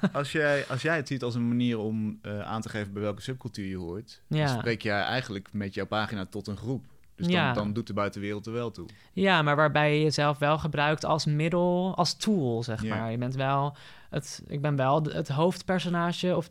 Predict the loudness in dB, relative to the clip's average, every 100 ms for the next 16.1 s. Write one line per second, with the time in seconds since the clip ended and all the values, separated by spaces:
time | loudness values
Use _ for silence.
0 | -10 -8 -8 -10 -20 -20 -20 -20 -20 -14
1 | -6 -2 0 2 4 4 4 4 2 4
2 | 0 0 -2 0 0 0 0 0 -2 0
3 | 0 0 -2 -4 -4 -4 -2 0 0 0
4 | 0 -2 -4 -4 -4 -6 -6 -6 -4 -2
5 | 0 0 -2 -2 -4 -4 0 0 -2 -10
6 | -2 4 4 4 0 0 2 2 2 2
7 | 2 4 4 4 2 2 0 -2 -2 -2
8 | -4 -2 -2 -2 -4 -2 -2 -2 -4 -2
9 | -4 -2 -4 -2 -2 0 0 0 0 -2
10 | -2 -4 -4 -6 -8 -8 -8 -8 -2 0
11 | 0 -2 -4 -2 -2 -2 -4 -2 -2 -2
12 | -6 -8 -8 -2 0 0 -2 -2 -2 2
13 | 2 2 0 -2 -6 -8 -8 -6 -6 -4
14 | -2 -4 -4 -2 0 0 -2 -4 -4 -4
15 | -2 -2 -2 -4 0 0 0 -2 -4 -4